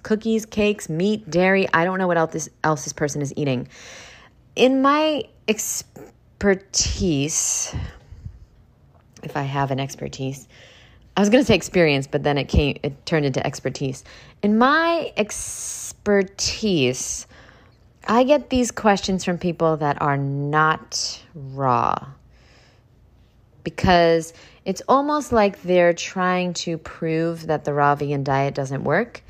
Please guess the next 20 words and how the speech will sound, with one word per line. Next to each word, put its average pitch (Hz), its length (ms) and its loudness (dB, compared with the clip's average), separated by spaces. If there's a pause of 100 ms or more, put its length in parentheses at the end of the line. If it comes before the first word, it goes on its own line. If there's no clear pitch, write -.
(880)
Um, 139 760 0 (1400)
I 156 220 -2 (160)
guarantee 196 1040 0
you, 208 420 2 (800)
and 156 160 -6
thank 170 300 -2
you, 123 140 -2
they 135 120 -4
said 135 200 -4
they 131 120 0
loved 127 240 0
me, 120 240 -6
so - 360 -12 (800)
that - 200 -4
was 127 140 -8
nice. - 380 -10 (220)
I 139 80 -4
love 135 180 0
you 127 120 -4
too, 123 360 -4